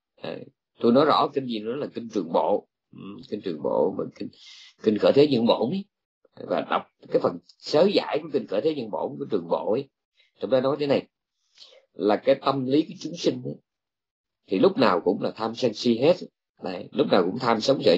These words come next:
chết, tham thích sướng sợ khổ, muôn đời, muôn thuở, nghìn thu vạn đại là như vậy. Tuy nhiên, cái khuynh hướng tâm lý chúng sanh nó sẽ thay đổi theo chu kỳ. À, nó chu kỳ là sao? Nó giống như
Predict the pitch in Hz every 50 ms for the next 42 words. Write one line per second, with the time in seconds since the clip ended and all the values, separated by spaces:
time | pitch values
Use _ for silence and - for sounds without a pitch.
0 | - - 139 151 - - _ _ - - - 135 131 - - 127 120 117 214 214
1 | - 104 - - _ _ _ _ _ - - - - - - 160 165 175 196 -
2 | - 76 78 95 - - 67 73 - - - _ _ - 127 143 147 147 139 127
3 | 117 110 101 98 92 85 78 - _ 95 117 123 120 113 107 - 82 76 62 78
4 | - - - _ 107 117 120 107 95 87 85 - 127 131 131 123 117 101 104 85
5 | 82 104 117 - 76 - 76 90 98 95 92 82 85 - - - 101 101 - 76
6 | - - _ _ _ _ _ _ _ - 123 123 120 120 123 120 107 - _ _
7 | _ - - - - - - - _ _ _ _ _ _ _ _ _ _ _ _
8 | _ _ _ _ _ _ _ - 143 143 139 139 113 110 127 165 - 135 110 110
9 | 123 139 147 143 - 131 113 123 123 120 113 - 123 110 98 76 92 143 127 113
10 | - - 120 104 - - 101 80 80 - _ _ _ _ _ _ _ _ - 90
11 | 92 92 101 110 117 120 123 113 113 104 95 - 95 90 87 87 82 113 113 104
12 | 113 120 123 139 151 139 123 110